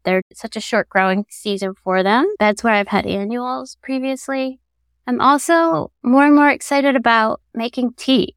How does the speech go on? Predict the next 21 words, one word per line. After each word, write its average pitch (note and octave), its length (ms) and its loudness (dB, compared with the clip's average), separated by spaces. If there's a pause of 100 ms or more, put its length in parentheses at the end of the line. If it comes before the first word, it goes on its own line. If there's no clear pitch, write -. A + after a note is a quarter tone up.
(160)
from F#3 600 -2
the - 160 -4
herbs G#3 240 0
that - 120 -2
I G3+ 60 -2
grow - 220 -4
in F#3+ 80 -6
the G3 80 -10
garden. - 480 -8 (120)
I G#3 420 2 (120)
have A3+ 140 2
always D4+ 240 2
grown D#4 220 0
a D#4 80 2
lot D4 160 2
of C#4+ 120 -6
herbs, B3+ 380 -6 (680)
but A3+ 100 -10
mostly A3 380 -8
culinary G#3 580 -2
herbs. F#3+ 540 -2